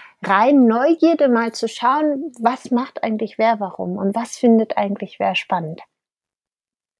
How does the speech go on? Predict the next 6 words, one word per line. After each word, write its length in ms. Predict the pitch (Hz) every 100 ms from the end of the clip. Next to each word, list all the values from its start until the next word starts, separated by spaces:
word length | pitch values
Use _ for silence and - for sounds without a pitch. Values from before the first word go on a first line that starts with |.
| _ _ _ _ _ _
So 200 | _ 185
Wissenschaftskommunikation 1400 | 202 240 320 247 226 - 220 202 196 - 180 - 214 233
ist 140 | 202 -
immer 480 | 208 220 226 214 208 _ _ _ _ _ _ _ _ _ _ _ _ _ _ _ _ _ _ _ _ _ _ -
problemgebunden 760 | 202 220 247 180 160 165 170
schon 300 | - -